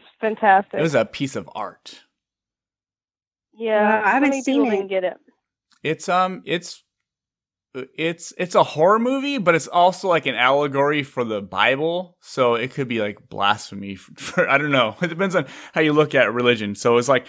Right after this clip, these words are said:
Speaker 2: it was kind of
Speaker 1: Yeah.
Speaker 2: based on some ideas of it, but it's not like, here, this is not about Jesus Christ, but it's like they took Cain and Abel and Jesus and Mother Earth, uh, 'cause, so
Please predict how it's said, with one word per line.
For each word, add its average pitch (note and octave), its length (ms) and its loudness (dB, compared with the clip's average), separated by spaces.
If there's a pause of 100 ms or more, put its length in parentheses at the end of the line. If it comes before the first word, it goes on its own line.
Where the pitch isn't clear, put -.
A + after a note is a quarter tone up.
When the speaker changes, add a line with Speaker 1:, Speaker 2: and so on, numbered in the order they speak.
(280)
Speaker 2:
it D#3+ 80 0
was D#3+ 160 2
kind F3+ 280 0
of D#3+ 80 6
Speaker 1:
Yeah. G#3+ 200 6
Speaker 2:
based G#3 140 2
on C#3+ 140 0
some C#3 180 -4
ideas A#2+ 540 2
of A2+ 140 -6
it, G#2 100 -4
but C3+ 160 -2
it's C3+ 140 -8
not D3+ 240 2
like, A#2+ 220 -2
here, C3+ 220 0
this C3 260 -8
is C3+ 100 -8
not B2 280 2
about A2+ 480 0
Jesus B2+ 360 -10
Christ, C#3+ 340 -8
but A2+ 80 -12
it's - 100 -10
like G2 160 -6
they A2 100 -8
took A#2 220 -6 (380)
Cain C3 220 0
and A2+ 120 2
Abel A#2 340 2
and G#2 120 -4
Jesus A2 460 -6
and G2 160 -4
Mother G#2+ 320 2
Earth, A2+ 420 -4 (160)
uh, F#2+ 300 -6
'cause, A2 200 -6 (260)
so A2 460 2